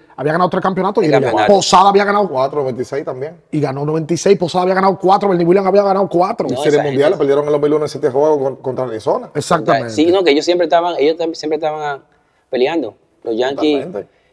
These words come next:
Speaker 2: tenían a Rubén Sierra, no, ellos tenían, ellos tenían un trabuco.
Speaker 1: Sí, al Sierra lo traían de la banca.
Speaker 2: De la banca.
Speaker 1: Era pinch hitter.
Speaker 2: Oye,
Speaker 3: Porque
Speaker 2: esos son los pinch hitters de ellos.
Speaker 3: Sí, y ahí es que los Yankees lo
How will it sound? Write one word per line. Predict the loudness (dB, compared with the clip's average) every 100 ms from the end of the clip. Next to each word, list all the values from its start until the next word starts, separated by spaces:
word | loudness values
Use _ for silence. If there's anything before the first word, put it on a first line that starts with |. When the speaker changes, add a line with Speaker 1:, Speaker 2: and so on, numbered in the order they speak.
| _
Speaker 2:
tenían | -4 -2
a | -2
Rubén | -2 -4
Sierra, | -2 0 0 -2
no, | 2
ellos | 2
tenían, | 2 0 -2
ellos | -4 0
tenían | 0 2
un | 0
trabuco. | 2 0 4 2
Speaker 1:
Sí, | 4
al | 0
Sierra | 2 -2 0
lo | 0
traían | 0 0
de | 0
la | 0
banca. | -4 -8 -8
Speaker 2:
De | -6
la | -6
banca. | -6 -8 -8 -12 -8
Speaker 1:
Era | -2 0 2 0 -2
pinch | -4 -2
hitter. | -4 -4 -6 _
Speaker 2:
Oye, | -4 0
Speaker 3:
Porque | 0
Speaker 2:
esos | -2 -4
son | -2
los | -2
pinch | -6 -4
hitters | -2 0
de | 0
ellos. | -2 -8
Speaker 3:
Sí, | -16 -6 -2 0 0 -2 -4 -8
y | -4 -2
ahí | -2 -2
es |
que | -2
los | -2
Yankees | -2
lo | -2